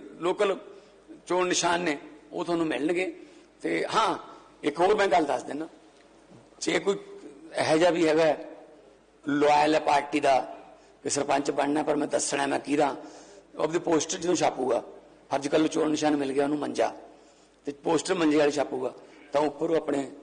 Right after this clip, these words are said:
ਵੱਡੇ ਲੀਡਰਾਂ ਦੀਆਂ ਫੋਟੋਆਂ ਲਾ ਸਕਦਾ ਕਿ, ਮ, ਇਹਦੇ ਨਾਲ ਹੀ ਪਤਾ ਲੱਗ ਜਾਊਗਾ ਕਿ ਉਹ, ਉਹ ਕਿਹੜੀ ਪਾਰਟੀ ਦਾ ਹੈ। ਉਹਨੂੰ ਨੁਕਸਾਨ ਹੁੰਦਾ ਵੋਟਾਂ 'ਚ, ਉਹਨੂੰ ਫਾਇਦਾ ਹੁੰਦਾ, ਇਹ ਉਹਦੀ ਮਰਜ਼ੀ ਹੈ। ਸੋ ਪਰ ਉਹਨੂੰ ਹੈ, ਹਾਂਜੀ, ਕਰਾ ਦੇ ਬਸ। ਹਾਈ ਕੋਰਟ ਦੇ ਵਿੱਚ ਮੇਰੇ ਆਈ ਜੀ ਸਾਹਿਬ ਬੈਠੇ ਨੇ,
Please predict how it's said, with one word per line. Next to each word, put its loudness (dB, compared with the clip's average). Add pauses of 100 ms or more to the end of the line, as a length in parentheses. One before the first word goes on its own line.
ਵੱਡੇ -4
ਲੀਡਰਾਂ -6
ਦੀਆਂ -10
ਫੋਟੋਆਂ -6
ਲਾ -6
ਸਕਦਾ -16 (640)
ਕਿ, -2 (340)
ਮ, -8 (200)
ਇਹਦੇ 2
ਨਾਲ 4
ਹੀ 2
ਪਤਾ 0
ਲੱਗ 0
ਜਾਊਗਾ 0 (320)
ਕਿ -2
ਉਹ, 4
ਉਹ 0
ਕਿਹੜੀ 0
ਪਾਰਟੀ 0
ਦਾ 0
ਹੈ। -12 (300)
ਉਹਨੂੰ 0
ਨੁਕਸਾਨ 2
ਹੁੰਦਾ 2
ਵੋਟਾਂ 0
'ਚ, 0
ਉਹਨੂੰ 0
ਫਾਇਦਾ 2
ਹੁੰਦਾ, 2
ਇਹ 6
ਉਹਦੀ 2
ਮਰਜ਼ੀ 0
ਹੈ। -2 (360)
ਸੋ -4
ਪਰ 4
ਉਹਨੂੰ 0 (100)
ਹੈ, -2 (2250)
ਹਾਂਜੀ, -2
ਕਰਾ 2
ਦੇ 2 (240)
ਬਸ। -8 (460)
ਹਾਈ 4
ਕੋਰਟ 0
ਦੇ 2
ਵਿੱਚ -2
ਮੇਰੇ 2
ਆਈ 4
ਜੀ -6
ਸਾਹਿਬ 2
ਬੈਠੇ 0
ਨੇ, 0